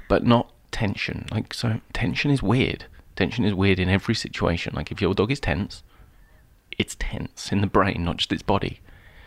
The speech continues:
And, um, we just want the dog to self-settle,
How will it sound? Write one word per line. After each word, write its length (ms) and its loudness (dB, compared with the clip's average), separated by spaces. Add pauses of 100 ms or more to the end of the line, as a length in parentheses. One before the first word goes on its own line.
(720)
And, 300 4
um, 500 2 (420)
we 100 2
just 220 -2
want 140 -2
the 60 -6
dog 180 -2
to 80 -4
self-settle, 880 -2